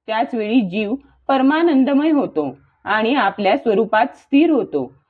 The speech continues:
वास्तविक ज्यांना जन्म कर्म नाही, त्या हृदयेश्वर भगवंतांच्या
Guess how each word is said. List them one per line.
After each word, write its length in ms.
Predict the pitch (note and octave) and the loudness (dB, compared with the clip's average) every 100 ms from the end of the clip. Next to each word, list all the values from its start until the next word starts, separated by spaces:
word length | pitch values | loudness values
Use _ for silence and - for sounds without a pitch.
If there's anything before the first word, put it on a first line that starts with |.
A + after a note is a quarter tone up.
| _ - | _ -4
वास्तविक 640 | B3+ B3 D4+ D#4 C#4+ D4+ | -2 0 -2 2 2 2
ज्यांना 420 | C4+ A#3+ G#3 G3 C4 - _ - | 2 -2 -2 -2 -4 -8 _ -6
जन्म 420 | G#3+ A#3 A#3 G#3+ A#3 | 0 0 0 0 -2
कर्म 340 | B3+ G3 G#3 | 0 -2 0
नाही, 500 | C4+ A3+ F#3 D#3 D3 - _ _ _ _ | 0 0 -2 -4 -6 -12 _ _ _ _
त्या 160 | C#4+ A3+ D4 D#4+ _ _ _ _ _ _ _ _ _ _ _ _ _ _ _ | 0 0 -2 -8 _ _ _ _ _ _ _ _ _ _ _ _ _ _ _
हृदयेश्वर 800 | A3 C#4+ G#3+ C4 D#4 E4 C#4+ A#3+ | 2 2 4 2 0 -2 0 0
भगवंतांच्या 880 | B3 A3+ F#3 A#3 C#4 C#4+ C4+ G#3+ F#3 | 0 -2 -2 0 0 2 2 2 -6